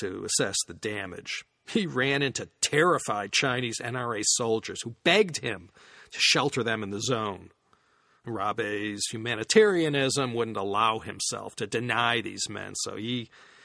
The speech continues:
he let them into the Nanjing safety zone. It wasn't just a few soldiers. There were a lot who tried to sneak inside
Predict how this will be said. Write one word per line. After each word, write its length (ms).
he 160
let 280
them 160
into 220
the 80
Nanjing 600
safety 380
zone. 420
It 60
wasn't 320
just 200
a 60
few 180
soldiers. 580
There 100
were 120
a 80
lot 600
who 80
tried 300
to 80
sneak 340
inside 640